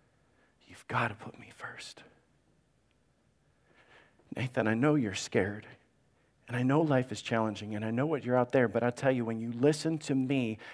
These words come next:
I will make your way straight. I will open doors." Faith comes by hearing, and hearing by the word of God. We're listening to the words of God hit our heart. That is why it's so important that you go to a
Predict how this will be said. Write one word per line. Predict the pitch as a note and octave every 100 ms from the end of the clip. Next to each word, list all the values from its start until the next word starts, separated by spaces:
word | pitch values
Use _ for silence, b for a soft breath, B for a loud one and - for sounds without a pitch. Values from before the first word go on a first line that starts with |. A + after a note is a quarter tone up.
| B B
I | A#2+ D3+
will | D#3 D3
make | C3+ A#2+ B2+ B2 -
your | B2+ A#2+
way | A#2 A#2 A#2
straight. | - - B2 B2 A#2+ - B B
I | - D3+
will | C3+ D3 A#2+
open | A2 A2+ G#2+
doors." | A2 G#2 G2 F#2 - - _ _ _ _ _ _ b b b b b b b b b
Faith | - D#3 D#3+ D#3
comes | D3+ B2
by | - G#2+
hearing, | G#2+ E3 D3 B2
and | A#2
hearing | C#3 B2
by | A#2
the | A2
word | A2 A2
of | A2+
God. | C#3 D3 A#2+
We're | A#2+
listening | B2 B2+ D#3+ E3 E3+ E3+ E3
to | D3
the | B2+
words | A#2+ C3+ C3+
of | C3+ A2+
God | B2+ B2 A#2+
hit | A#2+ C#3+ -
our | C3 B2
heart. | - B2+ C3 - B B B B B _ _ _ _ _
That | - F3
is | F3+ D3
why | D3+
it's | D3 -
so | C#3+
important | B2+ - D#3 D3
that | C#3
you | C3+ C3
go | C#3
to | C3+
a | C3